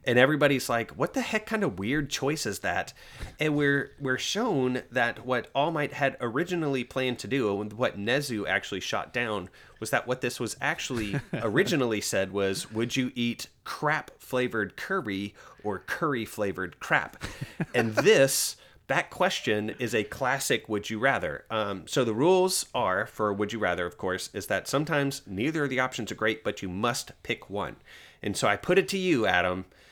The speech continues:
Speaker 1: would you rather eat, we'll, we'll go with chocolate. Would you rather eat chocolate flavored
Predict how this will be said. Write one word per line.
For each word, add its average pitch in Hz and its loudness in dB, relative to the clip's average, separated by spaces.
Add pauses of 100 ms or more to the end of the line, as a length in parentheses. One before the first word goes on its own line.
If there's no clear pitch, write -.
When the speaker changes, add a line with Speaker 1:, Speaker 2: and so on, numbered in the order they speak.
(300)
Speaker 1:
would 127 4
you 175 4
rather 147 4
eat, 110 -2 (640)
we'll, 120 0
we'll 127 4
go 131 6
with 120 2
chocolate. 98 0
Would 110 0
you 147 4
rather 147 6
eat 123 -2 (100)
chocolate - 0 (240)
flavored 160 2